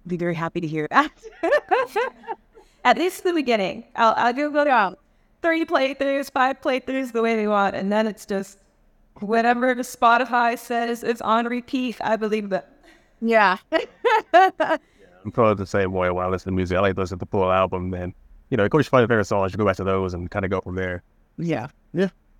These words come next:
Speaker 3: definitely.
Speaker 1: Oh, well, 'cause in general, like, when you are creating, if, if you don't,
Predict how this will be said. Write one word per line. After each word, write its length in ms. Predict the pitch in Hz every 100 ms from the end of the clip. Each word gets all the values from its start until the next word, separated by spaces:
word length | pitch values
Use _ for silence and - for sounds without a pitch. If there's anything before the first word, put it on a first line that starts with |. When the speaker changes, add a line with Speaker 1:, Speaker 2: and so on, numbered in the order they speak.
| _ -
Speaker 3:
definitely. 400 | 107 202 220 208
Speaker 1:
Oh, 140 | 247 214
well, 240 | 208 247
'cause 220 | 247 277
in 280 | 262 247 240
general, 380 | 208 262 262 226
like, 240 | 208 202 _ _ _
when 220 | 196 254 262
you 120 | 233
are 140 | 240
creating, 460 | 247 233 208 190 185
if, 120 | 196 196
if 160 | 208 202
you 120 | 202
don't, 200 | 202 180